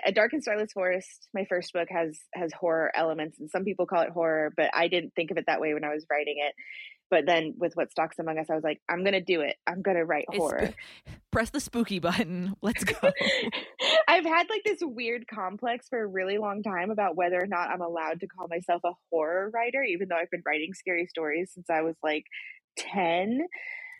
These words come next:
Speaker 2: Oh, I think
Speaker 1: So
Speaker 2: of you
Speaker 1: it
Speaker 2: as a horror writer.
Speaker 1: Other people do. It's me. It's entirely just something, some weird imposter syndrome. And What Stalks Among Us was kind of my attempt to be like, "Sarah,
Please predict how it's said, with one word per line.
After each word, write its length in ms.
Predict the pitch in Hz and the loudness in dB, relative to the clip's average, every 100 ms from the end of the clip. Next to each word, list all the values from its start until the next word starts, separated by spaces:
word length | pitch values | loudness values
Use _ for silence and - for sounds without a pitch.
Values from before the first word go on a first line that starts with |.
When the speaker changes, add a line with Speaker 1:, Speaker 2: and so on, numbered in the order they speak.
| - | -2
Speaker 2:
Oh, 100 | 240 | 2
I 120 | 226 | 2
think 220 | - 622 | 4 6
Speaker 1:
So 40 | 508 | 6
Speaker 2:
of 80 | |
you 140 | - 143 | 4 2
Speaker 1:
it 20 | |
Speaker 2:
as 80 | - | 0
a 80 | 143 | -2
horror 320 | 113 117 104 | -4 -4 -6
writer. 440 | 98 - 95 165 - _ _ - - 262 | -6 -4 -4 -6 -8 _ _ -18 -12 -2
Speaker 1:
Other 300 | - 339 466 427 | 4 4 4 2
people 340 | 370 359 320 | 0 0 -4
do. 220 | 269 330 - - | -2 -2 -2 -2
It's 240 | 247 - | -2 -4
me. 320 | 220 208 139 - | -6 -4 -6 -2
It's 200 | 220 233 | -2 0
entirely 1000 | 220 - - 196 185 202 226 240 254 262 294 - - - | -4 -4 -8 -4 -2 -2 -4 -6 -8 -10 -10 -14 -20 -6
just 560 | 214 180 - - - - - _ _ | 0 2 0 -10 -16 -18 -20 _ _
something, 880 | - - 220 202 - 214 208 208 190 - _ 202 | -16 0 0 0 -2 -2 -2 -6 -8 -16 _ -14
some 400 | - 220 214 190 | 0 2 2 -2
weird 480 | 202 220 220 220 190 | 2 4 4 2 0
imposter 680 | - 214 - 160 160 - 147 | -4 -4 -4 -4 -4 -4 -6
syndrome. 520 | 160 156 151 156 147 190 _ | -4 -6 -4 -4 -6 -10 _
And 300 | 196 185 180 - | 0 0 -2 -4
What 200 | 185 - | -4 -2
Stalks 240 | 185 - | -4 -4
Among 160 | 180 170 | -6 -6
Us 140 | 175 | -8
was 80 | 175 | -8
kind 180 | 180 165 | -6 -4
of 80 | |
my 80 | 165 | -4
attempt 360 | 156 156 151 - | -6 -4 -8 -6
to 60 | |
be 120 | 160 156 | -2 2
like, 260 | 147 135 - _ _ _ - | 2 0 -6 _ _ _ -10
"Sarah, 460 | - 139 175 208 | -4 0 0 -2